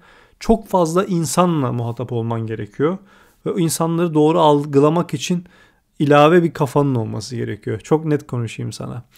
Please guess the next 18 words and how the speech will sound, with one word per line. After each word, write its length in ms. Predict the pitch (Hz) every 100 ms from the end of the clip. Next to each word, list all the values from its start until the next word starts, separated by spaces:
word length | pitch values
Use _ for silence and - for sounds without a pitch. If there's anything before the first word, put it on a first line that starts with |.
| - _ -
İşin 240 | 139 170
yönetim 400 | 151 147 151 196
kademesine 500 | - 143 127 123 131
geldiğin 360 | 120 120 113 117
zaman 380 | 113 113 120 139 _ _ _ _
ya 140 | 131 123
da 280 | 127 135
bir 160 | 135 131
startupla 720 | 127 - 165 170 151 - 135
bir 40 | 127
şeyler, 300 | - 131 139
insanlar 420 | 127 127 131 151
için 240 | 151 139
bir 60 | 123
şey 140 | -
üretmek 340 | 131 120 - 131
istediğin 380 | - 131 120 131
zaman 340 | 117 123 175